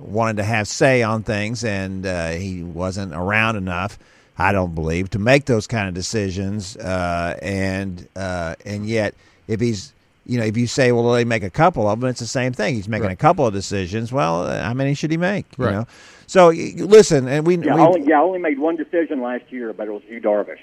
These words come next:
Speaker 1: <laughs> Yeah,
Speaker 3: You know,
Speaker 1: right.
Speaker 3: that's a pretty big decision,
Speaker 1: Yes,
Speaker 3: you know?
Speaker 1: absolutely.
Speaker 3: Mm-hmm.
Speaker 1: So, uh, but the thing, here's the thing, and, and, and that's why we all wanna dump on Jason Garrett. Uh, y-, you know, the one thing that's never gonna change with the Cowboys until he,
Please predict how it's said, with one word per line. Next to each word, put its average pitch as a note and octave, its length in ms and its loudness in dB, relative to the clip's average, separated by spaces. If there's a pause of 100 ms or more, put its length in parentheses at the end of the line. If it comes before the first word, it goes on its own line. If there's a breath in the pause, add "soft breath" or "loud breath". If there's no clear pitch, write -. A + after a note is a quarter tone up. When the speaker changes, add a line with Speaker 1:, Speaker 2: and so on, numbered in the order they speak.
Speaker 1:
<laughs> - 140 -20
Yeah, F3 220 8
Speaker 3:
You - 60 6 (200)
know, C#3 140 4
Speaker 1:
right. C3+ 360 6
Speaker 3:
that's - 40 -6
a - 160 -2
pretty D4 80 -2
big - 160 4
decision, G#3+ 480 4
Speaker 1:
Yes, B2+ 340 4
Speaker 3:
you A2+ 60 -2
know? - 60 0
Speaker 1:
absolutely. C3+ 600 4
Speaker 3:
Mm-hmm. - 140 -10
Speaker 1:
So, D#3+ 420 10
uh, C#3 260 0
but D#3+ 240 8
the F3 100 4
thing, G#3+ 300 8
here's A#3 220 6
the G#3 60 0
thing, C#3+ 280 4
and, C3+ 140 -2
and, B2 260 -2
and B2 160 0
that's D3+ 200 2
why C#3 160 6
we B2+ 180 4
all C3+ 240 10
wanna B2+ 380 4 (420)
dump C#3 240 0
on B2 180 2
Jason A#2 380 0
Garrett. C3+ 360 2
Uh, D3 420 -6
y-, - 200 -12
you D#3+ 120 -8
know, A2 440 -2 (1200)
the C3+ 140 6
one F3+ 240 8
thing G3 120 2
that's D3+ 140 -2
never F#3 240 6
gonna F3+ 180 4
change D3 260 0
with B2 80 -2
the A#2 60 -2
Cowboys A2 520 2
until C#3 440 2
he, D3 100 2